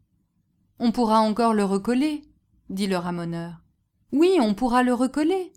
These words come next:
Allons, ne te désole pas. Si on lui recolle le dos et qu'on lui mette une bonne attache à la nuque, il deviendra aussi solide que s'il était tout neuf, et pourra encore nous dire une foule de choses désagréables. » « Tu crois ? » dit-elle.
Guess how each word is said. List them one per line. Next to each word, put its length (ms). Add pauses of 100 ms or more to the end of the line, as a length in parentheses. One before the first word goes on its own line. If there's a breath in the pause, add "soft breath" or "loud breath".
(440)
Allons, 400
ne 80
te 120
désole 480
pas. 360 (160)
Si 180
on 80
lui 140
recolle 360
le 120
dos 240
et 80
qu'on 160
lui 100
mette 220
une 160
bonne 160
attache 320
à 40
la 140
nuque, 380 (200)
il 120
deviendra 500
aussi 200
solide 420
que 100
s'il 220
était 180
tout 140
neuf, 400 (580)
et 80
pourra 280
encore 280
nous 140
dire 220
une 180
foule 400
de 100
choses 220
désagréables. » « 840 (800)
Tu 140
crois ? » 500 (480)
dit-elle. 640